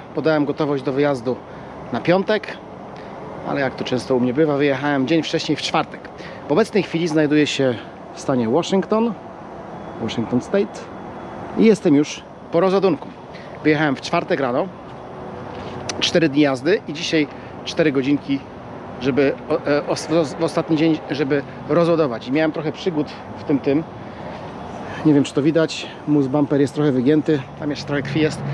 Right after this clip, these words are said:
E, w piątek wieczorem zabiłem sarenkę, wyleciała mi prosto pod maskę, nic nie mogłem zrobić.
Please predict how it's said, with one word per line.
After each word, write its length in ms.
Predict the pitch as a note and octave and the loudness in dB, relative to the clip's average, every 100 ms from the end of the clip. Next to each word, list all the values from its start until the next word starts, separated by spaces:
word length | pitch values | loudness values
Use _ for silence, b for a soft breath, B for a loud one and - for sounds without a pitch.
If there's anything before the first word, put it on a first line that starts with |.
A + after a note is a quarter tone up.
| B B B B B B B - - - | B B B B B B B -8 -8 4
E, 220 | A3+ G#3+ | 6 6
w 40 | F#3 | 4
piątek 300 | A3 A3 F#3 | 2 2 0
wieczorem 300 | - G#3 F#3 | 2 2 2
zabiłem 280 | F#3+ G3 E3+ | 4 4 4
sarenkę, 340 | F3 F3+ C#3+ | 2 2 0
wyleciała 400 | D#3 D#3+ G3 F#3 | 0 2 4 4
mi 280 | F3 F3 D3 B B B - | 4 4 0 B B B -2
prosto 280 | F3+ D#3 D#3+ | -2 0 0
pod 140 | E3 | 2
maskę, 320 | D#3 C#3+ - | 2 2 0
nic 180 | D3 C#3+ | 0 2
nie 60 | D#3 | 2
mogłem 220 | C#3+ C#3+ | 2 0
zrobić. 360 | D3 A#2+ - | 0 -4 -6